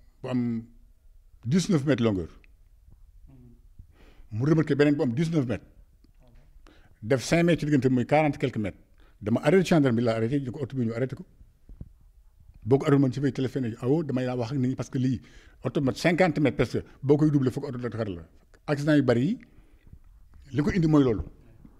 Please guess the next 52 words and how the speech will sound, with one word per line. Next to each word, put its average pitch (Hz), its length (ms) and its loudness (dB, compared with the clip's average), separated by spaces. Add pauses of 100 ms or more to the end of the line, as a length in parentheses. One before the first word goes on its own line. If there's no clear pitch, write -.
(140)
Mais 143 140 6
le 175 80 6
gendarme 156 300 4
ba 160 100 4
ma 185 60 6
wax 135 120 6
ak 135 60 2
moom, 127 120 0
xam 135 120 -4
ne 143 60 -4
man 120 180 -4
ci 156 80 -14
ñoom 147 160 -6
laa 107 120 -6
bokk, 101 220 -12
kam 143 180 -8
laa 113 140 -6
yéene, 95 280 -10 (600)
dafa - 160 -8
d'accord 226 320 -2
arrêté 220 240 -4
ko, 285 120 -8
ne 180 80 -8
ko 151 100 -4
tekkil 208 260 -2
benn 208 200 -2
baar 202 180 -2
bi. - 80 -14 (2500)
Kon 135 160 0
maa 143 140 0
ngi 147 100 2
leen 131 120 0
nuyu 131 140 2
de 123 100 0
passage. 104 400 -4 (1080)
Góorgóorlu 127 600 2
leen. 104 260 0 (720)
Am 98 140 -10
na 110 100 -4
loo 120 180 2
xam 135 160 -6
ne 123 80 -2
yéen 117 160 -2
a 113 40 -4
ko 110 60 -8
mën 123 120 -2
a 120 40 -2
defal 113 100 -4
seen 120 140 -4
bopp. 110 180 0
Général 117 300 0
Fall, 113 200 -2